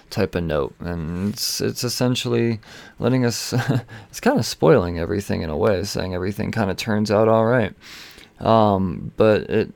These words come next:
it has a, it, it's, it's Tony, um, Sister Tony, up in heaven,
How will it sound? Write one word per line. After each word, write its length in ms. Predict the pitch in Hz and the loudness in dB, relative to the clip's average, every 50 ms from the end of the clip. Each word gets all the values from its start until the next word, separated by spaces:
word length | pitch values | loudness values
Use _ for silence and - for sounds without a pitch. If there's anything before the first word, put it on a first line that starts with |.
| - | -8
it 100 | - - | -4 -4
has 240 | 117 123 139 143 131 | -2 0 0 0 2
a, 120 | 139 131 - | 2 2 2
it, 260 | - - 113 110 - | 2 2 0 0 -2
it's, 300 | - 120 113 - - - | -2 -4 -4 -4 -6 -4
it's 280 | - 113 117 - - | -4 -4 -4 -4 -6
Tony, 480 | - - - 120 113 110 107 110 113 110 - _ - - - | -4 0 2 2 2 2 2 0 -2 -4 -8 _ -10 -6 -2
um, 340 | 95 98 104 101 - 113 113 | -2 0 0 0 -2 -4 -4
Sister 340 | - - 123 117 - - 107 | -4 -2 -2 -2 -2 -2 -4
Tony, 400 | 101 - 113 101 95 101 110 117 - - - - - - - - | -2 -2 -2 0 0 0 -2 -2 -4 -10 -18 -18 -20 -20 -8 -2
up 260 | - 127 123 - - | 0 0 0 0 -4
in 360 | - - - 120 123 123 120 117 | -6 0 2 4 4 4 4 2
heaven, 680 | 101 95 - 120 - 92 98 101 101 101 101 101 104 | -2 -2 -2 -2 0 2 4 4 4 4 4 4 2